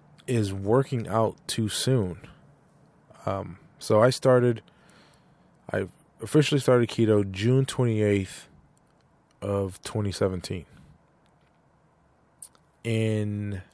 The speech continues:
September, we were in Orlando, um, because of Hurricane Irma. So that was basically two months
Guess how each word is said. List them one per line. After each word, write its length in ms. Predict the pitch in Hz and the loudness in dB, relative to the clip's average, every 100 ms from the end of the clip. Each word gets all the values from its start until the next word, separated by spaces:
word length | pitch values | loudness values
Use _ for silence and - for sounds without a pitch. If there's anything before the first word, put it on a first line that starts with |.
| _ - | _ -14
September, 1080 | - 113 - - - 151 175 107 101 98 - _ _ _ _ _ _ _ _ _ _ - | -4 -4 -4 -6 2 4 4 4 4 2 -4 _ _ _ _ _ _ _ _ _ _ -2
we 180 | 123 123 | 2 4
were 200 | 117 117 | 4 2
in 720 | 113 110 107 104 101 98 92 92 - _ _ _ _ _ _ _ _ _ _ | 0 0 2 0 -2 -6 -10 -14 -20 _ _ _ _ _ _ _ _ _ _
Orlando, 1120 | - 101 95 107 131 143 107 98 92 90 87 92 - _ _ | 0 0 2 2 2 2 2 2 2 0 -4 -10 -20 _ _
um, 480 | 117 95 92 98 95 _ | -8 -6 -6 -8 -14 _
because 300 | 110 - 104 | -4 0 0
of 120 | 101 | 2
Hurricane 440 | 101 98 95 104 101 | 2 0 0 -4 -2
Irma. 380 | 101 104 92 - - - - _ - - - - - | 0 0 -2 -8 -16 -20 -20 _ -20 -20 -20 -20 -12
So 160 | - | -2
that 180 | 107 101 | 2 2
was 500 | 104 101 101 95 - - - | 2 2 0 -2 -8 -14 -6
basically 420 | - 110 107 104 101 | 0 2 0 -2 -2
two 220 | - 104 | -2 -2
months 440 | 98 95 - - | -2 -2 -6 -16